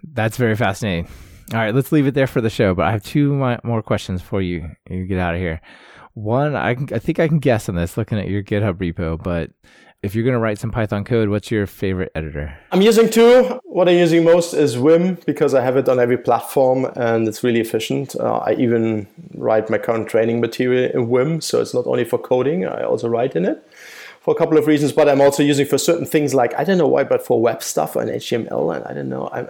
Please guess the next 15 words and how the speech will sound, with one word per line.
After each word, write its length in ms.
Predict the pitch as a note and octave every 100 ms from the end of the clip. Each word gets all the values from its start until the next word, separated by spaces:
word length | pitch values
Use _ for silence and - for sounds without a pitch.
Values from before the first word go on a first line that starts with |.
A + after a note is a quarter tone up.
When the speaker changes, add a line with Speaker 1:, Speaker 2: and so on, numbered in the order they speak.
| -
Speaker 2:
exclusively 580 | - - F3 E3+ E3 C#3+
using, 640 | C3+ C3+ C#3+ C3+ C3+ B2+ -
uh, 120 | A#2+
Sublime. 500 | - - A#2+ G2+ F2+ - - - - - -
So 200 | - A#2
I 80 |
used 240 | C3+ F#3+ -
to 80 | F3
Sublime 520 | C#3 - C3+ C3+ C3
for 240 | - C3
many, 200 | B2 D#3+
many 160 | D3+ D3
things, 340 | C3+ C#3 C3
but, 400 | A#2+ B2 - -
uh, 380 | A#2+ A2+ A2+ A2+